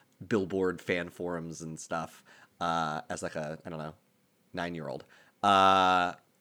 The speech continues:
that's what this reminds me of. Like, this, this is definitely in the Jack Tracy wheelhouse of, like, fantasy Star Trek adventures. And if you'd like to see a fantasy Star Trek <laughs> adventure, please subscribe to Sean's OnlyFans.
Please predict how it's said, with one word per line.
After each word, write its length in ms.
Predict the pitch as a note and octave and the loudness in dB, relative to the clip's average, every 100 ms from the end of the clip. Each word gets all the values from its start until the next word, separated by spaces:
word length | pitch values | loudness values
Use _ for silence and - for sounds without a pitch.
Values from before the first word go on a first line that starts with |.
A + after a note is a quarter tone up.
| - | -2
that's 280 | G#2 G2+ A2 | -2 0 -6
what 100 | G2 | -6
this 180 | F#2+ F#2 | -8 -8
reminds 380 | E2+ E2+ D#2+ F2+ | -6 -8 -8 -10
me 80 | |
of. 160 | D2 D2+ | -10 -8
Like, 140 | F2 | -8
this, 160 | - A2+ | -4 -4
this 260 | C3 B2 C3 | 0 0 -2
is 80 | |
definitely 680 | G#2+ C3+ C3 B2+ C3 A#2 A2+ | 2 6 6 6 -2 2 2
in 140 | G#2 | 2
the 60 | G2+ | 0
Jack 220 | G#2 F#2+ | 0 0
Tracy 260 | - F#2+ F#2+ | 0 -6 -4
wheelhouse 460 | F2 F2 F2 E2 F2+ | -4 -2 -2 -2 -8
of, 140 | D#2 | -8
like, 300 | E2 D#2 - _ - _ _ | -6 -6 -10 _ -20 _ _
fantasy 960 | _ - F#2+ F#2 F2+ F#2+ F2+ F2 E2+ E2 - | _ -2 -2 -2 -8 -4 -4 -4 -6 -10 -10
Star 200 | - E2+ | -6 -6
Trek 220 | E2 D#2+ | -6 -12
adventures. 540 | D2+ B1 - - - _ - - | -14 -14 -14 -16 -16 _ -20 -14
And 80 | F2 | -12
if 80 | F2+ | -2
you'd 140 | B2+ | 4
like 140 | B2+ - | 4 2
to 60 | |
see 120 | - | -8
a 60 | F2+ | -6
fantasy 360 | E2+ E2 - D#2+ | -6 -8 -10 -4
Star 200 | G#2 G#2 | 0 0
Trek 180 | F#2+ - | -2 -8
<laughs> 0 | |
adventure, 480 | - G#2+ - G#2+ - - E3+ - A#2+ | -10 -10 -8 -8 -6 -8 -8 -10 -4
please 220 | B2+ B2 | -2 0
subscribe 340 | C3+ C3+ B2+ | -2 4 4
to 40 | B2 | 8
Sean's 360 | - D3+ C#3 - | 8 8 4 0
OnlyFans. 720 | D3+ C3+ C#3+ - C#3+ C3+ | 0 2 0 -2 -4 -6